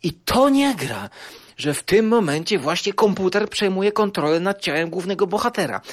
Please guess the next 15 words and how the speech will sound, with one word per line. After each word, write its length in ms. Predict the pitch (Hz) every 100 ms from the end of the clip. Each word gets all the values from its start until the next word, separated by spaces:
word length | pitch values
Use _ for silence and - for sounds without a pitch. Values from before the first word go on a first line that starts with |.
| - - -
I 120 | 170
my 460 | 147 165 220 127 - - - -
w 140 | 117
głowie 580 | 110 139 208 170 131 113
tutaj 280 | 135 165 147
odbiorcy, 720 | 143 123 104 175 196 - 127
w 80 | 110
głowie 320 | 120 165 156
widza 300 | 139 135 160
widzimy, 600 | 170 147 156 156 135 196 - _ -
że 160 | 123 123
przyspieszamy. 880 | - 175 - 185 175 208 185 107 - - - - - -
Tak 140 | 160
jakbyśmy 520 | 170 165 165 165 185 185
już 300 | 190 190